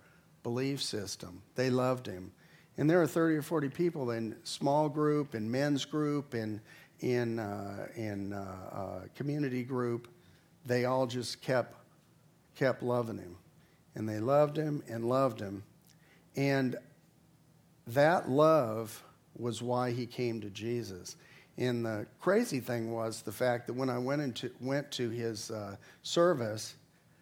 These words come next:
I had not, because of covid, had not seen him except for once briefly in the office,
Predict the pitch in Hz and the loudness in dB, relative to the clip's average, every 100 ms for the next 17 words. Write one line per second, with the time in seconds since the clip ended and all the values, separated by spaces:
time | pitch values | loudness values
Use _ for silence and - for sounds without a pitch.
0 | - _ _ _ - 131 175 185 143 123 | -20 _ _ _ 0 2 4 4 4 2
1 | 123 123 117 - 127 - 113 110 - 151 | 0 0 -4 -6 -6 -4 -6 -6 -4 0
2 | 175 143 107 107 123 107 120 120 - - | 0 0 -4 -4 -6 -4 -4 -4 -6 -6
3 | 143 147 147 123 110 110 113 - 117 - | -2 -2 -2 -2 -4 -4 -6 -4 -4 -4
4 | 104 120 123 113 - 117 120 123 113 101 | -6 -4 -4 -4 -4 -4 -2 -4 -6 -6
5 | 107 143 151 110 101 | -4 -2 -2 -6 -10